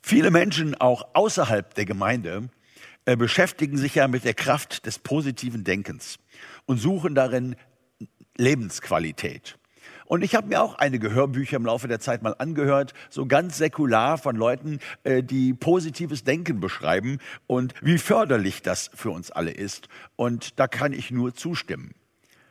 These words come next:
Ich bin nur der Meinung, das kann nur sehr begrenzt funktionieren ohne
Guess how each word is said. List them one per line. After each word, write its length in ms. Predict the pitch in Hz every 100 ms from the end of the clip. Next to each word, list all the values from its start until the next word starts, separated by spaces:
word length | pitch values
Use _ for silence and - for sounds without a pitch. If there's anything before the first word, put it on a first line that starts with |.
| _ _ _ _ -
Ich 220 | 135 -
bin 240 | 196 285 - _ _ -
nur 220 | 160 214
der 100 | 185
Meinung, 480 | 147 160 151 127 143 - _ -
das 180 | 135 -
kann 160 | 175
nur 140 | 170 156
sehr 160 | 156
begrenzt 560 | 143 123 117 147 143 -
funktionieren 840 | 147 127 - 160 202 156 85 92 _ _ -
ohne 360 | 110 101 80